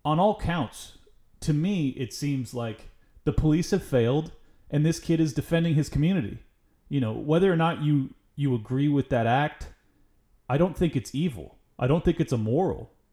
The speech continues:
You know, you don't have to be out there protecting your neighbors and, and their property,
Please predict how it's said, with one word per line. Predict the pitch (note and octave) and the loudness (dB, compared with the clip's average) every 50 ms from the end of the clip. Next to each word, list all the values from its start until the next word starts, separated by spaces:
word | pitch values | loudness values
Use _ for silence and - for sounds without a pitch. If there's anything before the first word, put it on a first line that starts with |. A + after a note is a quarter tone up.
| _ _ _ _ _ _ _ _ _ _ _ _ _ _ - - _ | _ _ _ _ _ _ _ _ _ _ _ _ _ _ -20 -10 _
You | B2 A#2 | -2 -2
know, | A2 | 0
you | G#2 G2+ C#3 F3 | 0 2 2 4
don't | F3 G3 E3 B2+ | 4 4 4 4
have | C3+ C3 - - | 2 0 0 0
to | C#3 | -2
be | A2+ B2 A#2+ | 0 2 2
out | A2 A2 A2 - | 2 0 0 0
there | A#2 G#2+ | -2 -2
protecting | - - C3 - C#3 A#2+ - - A2+ G#2 G#2 | -2 -2 -2 -2 -2 -2 -2 -4 -6 -4 -4
your | A2+ B2+ C3+ | -2 -2 -2
neighbors | B2 A#2+ A2+ A#2 A2 B2 B2 A#2+ - - | -2 -2 -2 -2 -2 -2 -2 -2 -4 -6
and, | - A#2 A2 G#2+ G#2+ F#2+ - | -8 -8 -6 -6 -6 -8 -8
and | A2 G#2+ G2+ | -8 -4 -2
their | A#2 C#3 | -2 0
property, | - - B2+ G2+ F#2+ - A#2 G#2+ A2+ A#2+ C3 | 0 0 -2 -2 -2 -4 -4 -6 -6 -6 -8